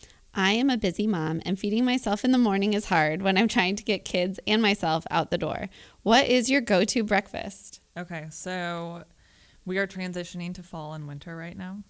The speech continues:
Speaker 1: Ooh, yes, we are.
Speaker 2: So I've been making an oatmeal bake with,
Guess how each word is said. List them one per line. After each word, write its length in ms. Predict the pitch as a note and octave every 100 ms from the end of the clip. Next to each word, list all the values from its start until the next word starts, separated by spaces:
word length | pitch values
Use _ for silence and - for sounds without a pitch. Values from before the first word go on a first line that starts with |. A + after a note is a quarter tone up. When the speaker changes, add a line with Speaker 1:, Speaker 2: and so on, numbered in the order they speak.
| -
Speaker 1:
Ooh, 240 | E3 G3 G#3
yes, 300 | D#3 E3 -
we 80 | -
are. 280 | - - F#3 -
Speaker 2:
So 1080 | - - - G3 F#3+ F#3 F3+ F3 F3 F3 E3+ - - _ _ -
I've 140 | F3
been 180 | F3+ F#3
making 500 | E3+ E3+ F3+ F3+ F3
an 140 | E3+ -
oatmeal 380 | D3+ D3 F3+ F#3+
bake 480 | G3 G3 G3 F#3+ -
with, 840 | E3+ F3 E3+ E3 D#3 E3 - -